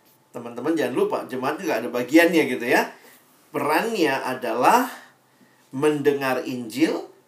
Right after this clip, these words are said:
dan menyambutnya dengan penuh sukacita, meresponinya melalui iman, dan berbalik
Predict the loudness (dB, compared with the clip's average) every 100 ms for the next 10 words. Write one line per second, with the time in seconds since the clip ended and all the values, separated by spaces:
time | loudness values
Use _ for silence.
0 | _ _ _ _ -6 0 2 0 -6 -4
1 | -4 -4 -4 -6 -6 0 0 0 -4 -6
2 | -6 -6 -4 -8 -8 -16 -10 -8 -4 -4
3 | -6 -4 -2 -2 -6 _ _ _ _ _
4 | -14 -2 0 2 0 -4 -2 -2 0 -4
5 | -4 -4 -4 -8 -8 -2 2 2 2 -4
6 | -6 -4 -4 -4 -12 _ _ _ _ -6
7 | 2 2 4 0 -2 -6 0 2 2 0
8 | -4